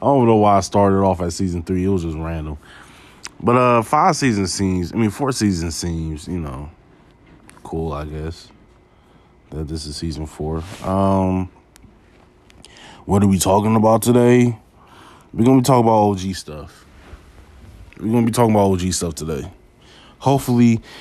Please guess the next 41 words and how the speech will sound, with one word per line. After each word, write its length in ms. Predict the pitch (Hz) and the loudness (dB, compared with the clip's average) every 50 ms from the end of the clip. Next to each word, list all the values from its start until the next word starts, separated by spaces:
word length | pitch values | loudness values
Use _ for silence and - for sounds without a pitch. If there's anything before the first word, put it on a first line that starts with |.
| - - - | -20 -4 0
it's 160 | 139 156 151 156 | 0 2 4 4
a 60 | 143 | 4
reach 280 | 127 135 151 143 120 | 4 4 4 2 2
one, 220 | 123 127 123 117 104 | 0 0 0 0 -2
teach 260 | - - 127 117 98 | -4 -4 -4 -4 -2
one 240 | 101 95 90 90 90 | -4 -4 -4 -4 -4
moment, 320 | 90 85 80 73 65 - - _ _ _ _ _ _ _ _ | -4 -6 -6 -8 -10 -12 -16 _ _ _ _ _ _ _ _
because 320 | 131 117 - 139 127 110 | -6 0 2 2 2 4
I 80 | 117 117 | 2 0
feel 320 | - - - 143 143 139 | 0 0 2 2 4 4
like 280 | 131 127 123 120 110 90 | 4 4 4 4 2 2
that 300 | 95 110 107 104 - - | 2 0 0 0 0 0
that's 320 | 113 110 110 104 - - | 0 0 0 0 -2 -2
what's 240 | 98 101 101 85 87 | -2 -2 -2 0 0
missing. 500 | 98 101 107 113 107 - 120 120 117 110 - _ - - - - - - - - _ - - - | 0 0 0 2 0 0 0 0 0 -2 -6 _ -20 -20 -20 -20 -20 -20 -20 -20 _ -12 -8 -8
I 80 | 101 | -8
feel 240 | 98 - - 117 113 | -6 0 2 4 4
like 240 | 107 104 104 98 - | 4 2 2 0 -2
a 80 | 95 101 | -2 -2
lot 320 | 95 95 98 101 104 101 | -2 0 0 0 0 0
of 80 | 101 98 | 0 0
y'all 340 | 98 98 98 98 98 98 | 0 0 2 2 0 0
don't 300 | 95 90 98 95 95 95 | 0 -2 -2 -2 -2 -4
have 420 | 92 85 90 92 95 95 92 85 82 | -6 -6 -4 -4 -2 -2 -4 -4 -4
guidance. 560 | 82 92 92 95 98 95 95 95 98 95 - - | -4 -4 -2 0 0 0 -2 -2 -4 -6 -8 -10
I 80 | 80 82 | -12 -8
feel 160 | - 101 98 | -4 -4 -2
like 180 | 95 92 87 92 | -2 -2 -4 -4
a 60 | 90 | -4
lot 260 | 90 90 92 92 92 | -4 -2 -2 -2 -2
of 60 | 92 | -2
y'all 320 | 92 92 92 92 92 92 87 | -2 0 0 0 0 -2 -2
need 440 | 87 87 92 95 92 90 87 78 | -2 -2 -2 -2 -2 -2 -4 -4
guidance. 480 | 65 90 87 87 87 87 90 87 85 - | -6 -6 -6 -4 -4 -4 -6 -6 -8 -8
I 120 | - - | -10 -10
feel 160 | - - 143 139 | -4 -2 0 2
like 180 | 127 120 104 | 2 2 0
a 60 | 107 | 0
lot 220 | 101 101 113 113 113 | 0 0 0 0 0
of 80 | 107 | 0
y'all 460 | 107 101 101 98 98 98 98 95 87 | 0 0 2 2 2 2 0 0 -2